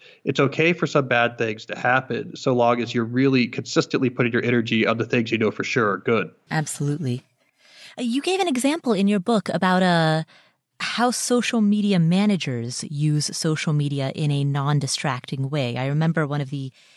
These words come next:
Speaker 2: examples that you gave was about a person who uses, I believe it was a tool called TweetDeck,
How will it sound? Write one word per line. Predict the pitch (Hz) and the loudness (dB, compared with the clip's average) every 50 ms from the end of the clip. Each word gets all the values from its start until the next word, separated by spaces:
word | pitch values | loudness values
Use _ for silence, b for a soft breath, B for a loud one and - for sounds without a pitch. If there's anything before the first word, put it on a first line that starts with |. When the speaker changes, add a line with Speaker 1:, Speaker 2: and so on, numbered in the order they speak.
| b b b | b b b
Speaker 2:
examples | b 156 143 147 160 147 - - 151 139 | b -2 0 2 2 2 2 0 -2 -2
that | - 151 - | -2 -2 -2
you | - 147 135 | -2 -2 -2
gave | - 143 139 139 131 - | -2 -2 -4 -4 -4 -4
was | 143 139 131 | -6 -6 -4
about | 135 - 139 139 139 135 - - b b b b b b b | -4 -2 0 0 0 0 -2 -6 b b b b b b b
a | b 160 | b -10
person | - - - 175 160 - - 165 | -6 -2 0 0 0 2 2 0
who | 156 - | 2 0
uses, | 165 156 151 151 151 147 - 151 139 135 135 131 123 - - - b b b b b b b b b - | 0 0 0 0 0 0 0 0 -2 -2 -2 -2 -2 -4 -6 -6 b b b b b b b b b -4
I | 190 | 0
believe | 180 190 196 233 233 | 2 4 4 4 4
it | 247 | 2
was | - 202 | 2 0
a | 202 | 0
tool | 185 - 196 185 | 0 0 -2 -2
called | - - 170 160 - | 0 2 0 0 0
TweetDeck, | - - - - - 247 233 - - - 117 110 117 - _ - - | -2 -6 -4 0 0 0 0 0 0 -2 -2 -2 -4 -6 _ -18 -20